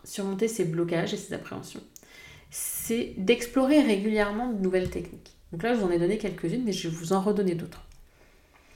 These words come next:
Il y a l'écriture automatique, la gratitude, le journal des rêves, le journal astro. Ça va vous permettre de découvrir de nouveaux horizons, de tester de nouvelles méthodes de journaling et de débloquer votre créativité. L'astrologie, ça vous parle, mais pas trop.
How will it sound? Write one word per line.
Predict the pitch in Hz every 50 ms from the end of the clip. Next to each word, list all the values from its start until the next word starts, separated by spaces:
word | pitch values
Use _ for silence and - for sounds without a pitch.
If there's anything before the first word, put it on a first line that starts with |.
| - - - - - -
Il | 214
y | 214
a |
l'écriture | 214 233 - - 240 - - 233
automatique, | 226 226 226 247 247 254 254 254 - - 185 - - - - - - - - - - - - - - - -
la | 160 147
gratitude, | 147 156 160 160 139 131 - - - 330 - - - 208 202 202 208 208 - - _ _ _ _ _ _ _ _ _ - - -
le | 165 165 165
journal | 165 160 160 160 165 165 170 170
des | 247 285
rêves, | 277 226 214 196 190 190 196 196 - - - - - - - - - - - - - -
le | 170 165
journal | 165 165 165 165 165 165
astro. | 196 247 262 - - - - 208 190 190 190 - - - - - _ _ _ _ _ _ _ _ _ - -
Ça | - 185
va | 190
vous | 220
permettre | 214 220 220 247 240 214
de | 185
découvrir | 190 185 - 202 185 185
de | 185 180
nouveaux | 175 175 185 185 185 190 190 190
horizons, | 196 196 214 220 208 190 180 175
de | 170 170
tester | 170 170 - 220 220 220 220 - - 214
de | 202 208
nouvelles | 208 190 196 190 190
méthodes | 202 214 208 - 208 190 185
de | 185 175
journaling | 175 185 185 196 190 185 180 175 180
et | 180
de | 180 170 180 190
débloquer | 185 190 226 214 208 214 208 - 240 220
votre | 208 190 - 190
créativité. | 185 - - 202 190 175 165 - 170 170 170 170 - - - - - - - - - - -
L'astrologie, | 196 208 208 208 - 247 240 240 240 226 262
ça | 262 - 285 254
vous | 240 233
parle, | - 208 202 214 220
mais | 214 208
pas | 208 214 220
trop. | 220 - - 185 190 185 - - - -